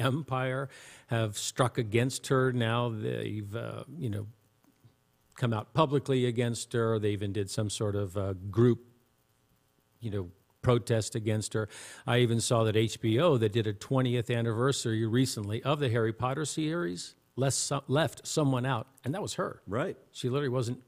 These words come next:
Speaker 1: part of it at all.
Speaker 2: So, so you actually saw this?
Speaker 1: I di-, I didn't
Speaker 2: Okay.
Speaker 1: watch the
Speaker 2: Okay.
Speaker 1: special, but I, I read
Speaker 2: Right.
Speaker 1: about it. Yeah.
Speaker 2: Right, same here.
Speaker 1: So it, it was, uh,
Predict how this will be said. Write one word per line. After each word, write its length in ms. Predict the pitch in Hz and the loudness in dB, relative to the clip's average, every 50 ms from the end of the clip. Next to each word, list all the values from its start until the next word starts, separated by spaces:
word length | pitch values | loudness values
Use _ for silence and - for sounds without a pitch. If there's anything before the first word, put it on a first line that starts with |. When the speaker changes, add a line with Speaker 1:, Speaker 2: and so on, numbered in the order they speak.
| _ _ - | _ _ 0
Speaker 1:
part 180 | - 147 143 | 0 2 2
of 80 | 104 95 | 2 0
it 120 | 131 - - | -2 -4 -4
at 80 | 117 107 | -6 -6
all. 220 | 110 131 131 101 | -2 -2 -2 -2
Speaker 2:
So, 120 | 85 110 107 | -4 -4 -6
so 120 | 104 - 135 | -2 2 4
you 80 | 135 | 4
actually 200 | 135 127 131 135 | 4 4 2 0
saw 260 | 113 - - 123 123 113 | 0 2 4 4 4 4
this? 380 | 87 76 73 - - - - - | 2 0 -4 -4 -6 -8 -4 0
Speaker 1:
I 100 | - 127 | 0 4
di-, 120 | 120 180 - - | 6 6 4 4
I 100 | 135 139 | 2 0
didn't 340 | 123 110 156 175 170 175 160 | 2 4 4 4 6 4 4
Speaker 2:
Okay. 60 | 147 | 4
Speaker 1:
watch 360 | 131 139 147 151 - - - - | 4 4 4 4 2 0 -2 0
the 120 | - 123 | 2 2
Speaker 2:
Okay. 100 | 110 117 | 2 2
Speaker 1:
special, 460 | 110 - 123 151 147 139 - - 123 113 | 0 2 2 4 4 4 4 2 0 2
but 120 | 117 110 | 2 2
I, 200 | 110 110 107 - - _ _ - | 2 2 0 -2 -6 _ _ -4
I 60 | 113 | 2
read 220 | 107 117 123 120 | 4 6 6 6
Speaker 2:
Right. 80 | 104 80 | 4 2
Speaker 1:
about 200 | 95 95 95 98 | 0 -4 -4 -6
it. 120 | 101 104 - | -8 -10 -10
Yeah. 120 | - 107 95 | -8 -6 -4
Speaker 2:
Right, 260 | 104 101 82 71 - | -4 -4 -4 -6 -8
same 180 | - - 87 78 | -10 -10 -10 -10
here. 120 | 78 78 - - - - - - - | -10 -14 -16 -18 -18 -18 -18 -10 -2
Speaker 1:
So 240 | - - 196 190 180 | 4 6 6 6 6
it, 160 | 175 175 - - | 4 2 0 0
it 160 | 160 160 165 | -2 0 2
was, 220 | 165 151 123 - | 2 2 2 4
uh, 260 | 147 143 135 131 127 | 4 4 4 4 2